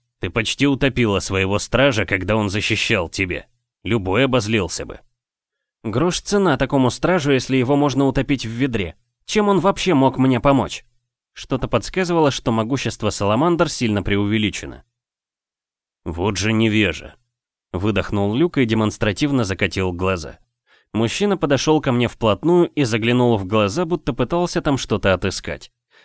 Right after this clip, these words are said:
Наверное, происхождение всего сущего, не иначе. Когда поиск смысла бытия в моих очах закончился, Грант вздохнул, будто на его плечи легли проблемы всего мира, и заговорил. «Саламандра — вымирающий вид.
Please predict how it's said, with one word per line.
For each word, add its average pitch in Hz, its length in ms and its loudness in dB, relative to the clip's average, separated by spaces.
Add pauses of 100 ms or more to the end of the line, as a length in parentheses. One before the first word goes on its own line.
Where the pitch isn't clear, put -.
(140)
Наверное, 180 460 2
происхождение 131 800 2
всего 120 260 -2
сущего, 98 600 -2 (160)
не 92 220 -2
иначе. 92 460 -4 (420)
Когда 120 300 -2
поиск 160 440 2
смысла 107 380 0
бытия 104 440 0
в 90 60 -6
моих 98 260 0
очах 95 380 0
закончился, 147 800 0
Грант 151 360 2
вздохнул, 113 580 0
будто 143 300 -2
на 120 100 2
его 101 220 0
плечи 147 340 -2
легли 110 280 0
проблемы 120 460 2
всего 98 340 0
мира, 151 260 2
и 135 80 2
заговорил. 113 680 -2 (1300)
«Саламандра — 107 720 2
вымирающий 101 760 2
вид. 87 300 -4